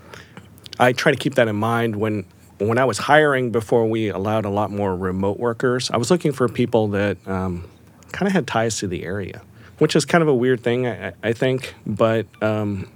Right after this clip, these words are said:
you know, I was more interested in people who had demonstrated that they were interested in staying in Nashville. I was not really looking for people who were just thinking about this as a, as a,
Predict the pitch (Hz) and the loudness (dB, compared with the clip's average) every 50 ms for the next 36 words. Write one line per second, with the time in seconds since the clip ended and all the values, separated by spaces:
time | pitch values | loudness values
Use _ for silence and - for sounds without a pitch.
0 | - - 127 117 120 135 147 147 117 135 131 135 127 117 123 117 - 113 98 - | -2 0 2 2 2 2 2 2 2 2 0 2 2 0 0 -2 -2 -4 -2 -2
1 | 107 104 107 101 98 - 110 - 113 104 95 87 107 104 101 101 92 90 - - | -2 -2 -2 -4 -4 -6 -4 -2 -2 -2 0 0 -2 -2 -2 -2 -4 -6 -10 -20
2 | - - - - - - - - 110 98 92 107 110 117 107 101 - - 107 95 | -20 -20 -20 -20 -20 -10 -2 -2 -2 0 2 0 2 2 0 -2 -2 -2 -2 -2
3 | 95 92 92 85 92 95 90 90 - 104 98 92 92 90 95 95 90 90 82 - | 0 -2 -4 -2 -2 -2 -2 -2 -2 -4 -2 -2 -2 -2 -2 -2 -2 -2 -4 -8
4 | - - - - - - 95 101 98 - 104 - - 104 98 95 92 82 76 - | -14 -20 -20 -18 -8 -6 -4 -4 -2 -4 -4 -4 -4 -4 -4 -2 -4 -4 -6 -6
5 | - 85 87 92 95 92 101 104 104 107 110 110 - - 123 120 123 113 - - | -4 -4 -4 -4 -4 -4 -4 -4 -4 -4 -6 -6 -4 -2 -2 -2 -2 -4 -10 -16
6 | - - - - 156 170 170 147 127 - - - - - - - - - - - | -20 -20 -8 -4 0 2 2 2 2 0 -6 -12 -14 -18 -20 -20 -20 -20 -20 -20
7 | - - - 117 117 117 113 107 110 113 113 110 104 101 107 104 - 110 92 - | -16 -6 -2 0 0 0 0 0 0 0 0 0 0 0 -2 -2 -4 -6 -2 -2
8 | 107 98 - 107 101 - 104 95 95 101 98 90 82 95 90 - 101 90 85 87 | -4 -4 -4 -6 -4 -4 -4 -2 -2 -4 -4 -4 -6 -8 -8 -6 -6 -6 -6 -6
9 | 85 85 87 87 - 87 85 - - 85 76 85 82 71 73 - - - 87 80 | -8 -8 -8 -6 -6 -6 -6 -4 -6 -6 -4 -4 -6 -6 -6 -10 -10 -10 -8 -8
10 | 80 82 78 78 80 | -6 -8 -8 -8 -10